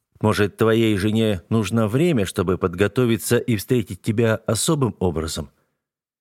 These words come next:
Колман многозначительно подмигивает, но тут же меняется в лице, поймав мой тяжёлый взгляд. "Прости, я забыл, что вам сейчас не до этого". "Всё нормально, Кол, мы разберёмся", отвечаю нейтральным тоном.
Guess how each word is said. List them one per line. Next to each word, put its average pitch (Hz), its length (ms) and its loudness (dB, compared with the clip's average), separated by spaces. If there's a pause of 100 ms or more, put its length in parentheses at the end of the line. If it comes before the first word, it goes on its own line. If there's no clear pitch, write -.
(380)
Колман 90 420 -2 (100)
многозначительно 90 720 -2
подмигивает, 113 800 -2 (340)
но 156 140 0
тут 143 200 -2
же 117 120 0
меняется 120 480 0
в 113 40 -4
лице, 131 280 0
поймав 95 520 -2 (160)
мой 104 200 -2
тяжёлый 87 500 -4
взгляд. 82 440 -8 (960)
"Прости, 147 360 0
я 107 260 4
забыл, 101 360 -2
что - 240 -4
вам 80 160 0
сейчас - 440 -4
не 85 120 -2
до - 200 -4
этого". - 380 -8 (1120)
"Всё 95 180 0
нормально, 101 520 2
Кол, - 280 -6 (140)
мы 92 160 0
разберёмся", 90 680 -2 (760)
отвечаю 90 400 -2
нейтральным 78 520 -4
тоном. 78 340 -10